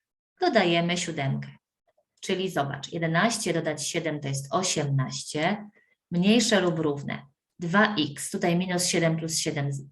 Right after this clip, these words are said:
zlikwidowało się i piętnaście plus siedem jest dwadzieścia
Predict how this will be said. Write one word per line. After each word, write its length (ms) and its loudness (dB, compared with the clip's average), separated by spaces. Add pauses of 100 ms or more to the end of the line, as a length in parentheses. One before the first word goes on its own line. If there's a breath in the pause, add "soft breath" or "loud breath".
(480)
zlikwidowało 800 0
się 300 0 (400 loud breath)
i 140 0
piętnaście 600 4
plus 320 0
siedem 460 -2
jest 380 -2
dwadzieścia 880 0